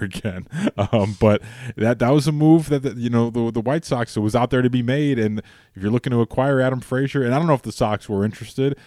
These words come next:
I, you know, my feelings changed on hit, him a bit after his lackluster performance i-, in, uh, in San Diego, but I'm not sure. Was that a move that maybe you could have foresaw the White Sox maybe,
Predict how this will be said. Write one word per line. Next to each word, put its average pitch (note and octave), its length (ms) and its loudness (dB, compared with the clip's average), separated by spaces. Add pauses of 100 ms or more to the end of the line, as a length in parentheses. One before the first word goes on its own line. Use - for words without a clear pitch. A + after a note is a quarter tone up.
(200)
I, G2 120 -4
you A2+ 260 -4
know, G2+ 140 2
my A2+ 180 0
feelings A#2 340 -2
changed A#2+ 380 -4
on A2 140 0
hit, A#2 420 -4
him A2+ 220 -6
a F#2+ 40 -6
bit A2+ 300 0 (240)
after G2+ 280 -2
his F#2+ 340 -4 (120)
lackluster G#2+ 560 -2
performance G#2+ 800 -6
i-, G#2+ 40 -10
in, G2 500 -6
uh, F2+ 340 -4
in F#2 200 -8
San G2+ 240 -4
Diego, F#2+ 400 0
but F2 220 -4 (280)
I'm G#2+ 120 -4
not A2+ 120 0
sure. G#2+ 180 0
Was G2 120 2
that A2+ 140 0
a A2+ 40 0
move A2+ 420 2
that G#2+ 140 0
maybe G#2+ 220 -2
you G#2 120 -4
could A2+ 180 -2
have G2+ 100 -4
foresaw A2 500 -4
the G#2 100 -2
White G#2+ 220 -2
Sox G#2+ 300 -6
maybe, G#2 280 -2